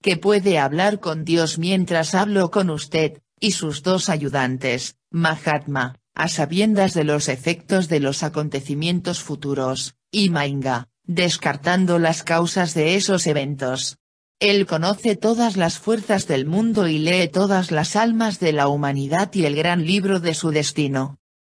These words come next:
Siete. Ferdinando Sendowski, mil ochocientos setenta y seis, mil novecientos cuarenta y cinco, un científico polaco que pasó la mayor parte de su vida en Rusia,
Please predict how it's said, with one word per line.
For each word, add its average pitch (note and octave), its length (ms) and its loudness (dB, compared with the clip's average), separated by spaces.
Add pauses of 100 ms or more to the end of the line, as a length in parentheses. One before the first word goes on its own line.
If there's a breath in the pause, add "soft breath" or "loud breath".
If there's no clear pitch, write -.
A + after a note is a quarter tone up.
(160)
Siete. D3 800 -2 (680)
Ferdinando D#3+ 840 0
Sendowski, C#3+ 960 -4 (220)
mil G3 340 2
ochocientos F#3 760 2
setenta E3 480 2
y D3 120 -2
seis, G3+ 440 0
mil A3 260 2
novecientos G3 800 0
cuarenta E3+ 480 2
y D3 100 -2
cinco, F3+ 640 -2 (160)
un G#3+ 260 2
científico D#3+ 840 -2
polaco D#3+ 460 0
que E3 120 -2
pasó C#3+ 380 0
la F3 160 2
mayor D#3+ 400 0
parte F3+ 400 0
de D#3+ 100 0
su D#3+ 200 -4
vida F3 320 0
en D3+ 160 -4
Rusia, D3 560 -2